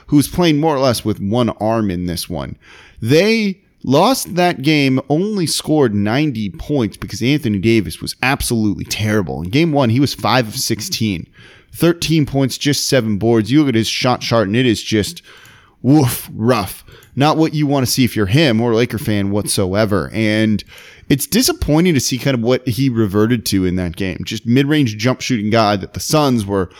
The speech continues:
all about. Let him do that, no problem. And he just missed those. Those aren't a high percentage shot for him usually. That pick and pop game can be good, but he's never been a particularly lethal, at least since he's been in L A,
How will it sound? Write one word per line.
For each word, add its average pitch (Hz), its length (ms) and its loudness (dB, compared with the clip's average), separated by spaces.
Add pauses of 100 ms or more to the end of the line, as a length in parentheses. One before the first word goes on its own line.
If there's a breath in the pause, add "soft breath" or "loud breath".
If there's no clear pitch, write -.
(300 loud breath)
all 139 500 4 (300 soft breath)
about. 113 520 -2 (280 soft breath)
Let 139 240 2
him 180 320 4
do 180 220 -2
that, 180 340 0
no 135 640 2 (100)
problem. 143 460 0
And 113 80 0
he 135 100 0
just 269 240 -4
missed 117 320 0
those. - 380 -6 (260 soft breath)
Those 139 180 -2
aren't 180 200 -2 (140)
a 131 60 0
high 127 320 -2
percentage 120 420 -2
shot - 320 -2
for 117 120 0
him 101 200 2
usually. 101 420 0
That 87 200 -2
pick 143 160 -4
and 147 100 -4
pop 131 220 0
game 117 180 -2
can 139 400 2
be 110 160 0
good, 107 540 2 (280 loud breath)
but 139 120 0
he's 143 100 2
never 175 180 0
been 147 280 0
a - 40 0
particularly 123 680 -2
lethal, 135 580 0
at 117 80 0
least 123 240 0
since 127 160 -6
he's 120 180 -4
been 117 200 -2
in 113 100 -2
L 98 260 -2
A, 135 300 2